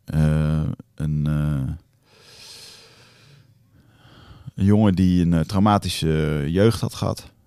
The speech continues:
Mishandeling. Eh, mishandeling heeft meegekregen. Zijn vader die nu, eh, terminaal is. En, ehm, dezelfde persoon die hem dus mishandelde,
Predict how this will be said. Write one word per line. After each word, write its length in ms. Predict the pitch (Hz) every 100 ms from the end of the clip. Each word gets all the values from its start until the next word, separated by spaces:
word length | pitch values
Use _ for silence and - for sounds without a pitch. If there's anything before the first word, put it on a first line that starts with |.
| _
Mishandeling. 680 | - - 92 92 98 104 127 - _ _ _
Eh, 420 | - 73 71 73 71
mishandeling 540 | - - 87 95 92 90
heeft 120 | 87
meegekregen. 680 | 90 85 - - 82 85 - _ _
Zijn 200 | - 78
vader 360 | 78 82 90 87
die 100 | 85
nu, 320 | 92 92 85
eh, 60 | 80
terminaal 640 | - 87 82 82 78 80 107
is. 260 | 123 - _ _ _ _ _ _ _ _
En, 440 | - 80 82 80
ehm, 400 | 78 76 76 73 76 98 - _ _ _
dezelfde 520 | 110 78 92 95 95
persoon 480 | - - 87 87 76
die 140 | 76
hem 160 | 80 80
dus 140 | 78
mishandelde, 760 | 82 85 85 127 120 87 85